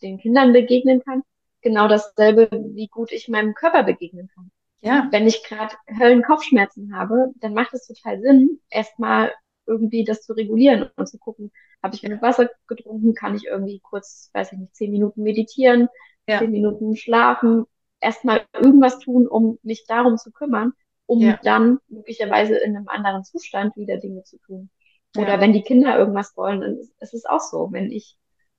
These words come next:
Speaker 1: ähm, eigentlich das gerade nicht kann, dann, also bei meinem ganz kleinen Kind ist es irgendwie schwierig, weil die das nicht <laughs>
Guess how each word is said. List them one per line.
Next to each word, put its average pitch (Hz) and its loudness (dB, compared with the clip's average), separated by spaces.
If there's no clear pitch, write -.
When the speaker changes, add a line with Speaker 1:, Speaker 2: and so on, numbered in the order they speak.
Speaker 1:
ähm, 208 -12
eigentlich 226 6
das 220 -12
gerade 190 -2
nicht 175 -14
kann, 277 2
dann, 202 -6
also - -8
bei - -4
meinem 190 0
ganz 190 -6
kleinen 196 -6
Kind 220 -2
ist 214 -6
es 214 -14
irgendwie 185 -4
schwierig, 220 -2
weil 190 -6
die 196 -4
das - -20
nicht 196 -12
<laughs> - -6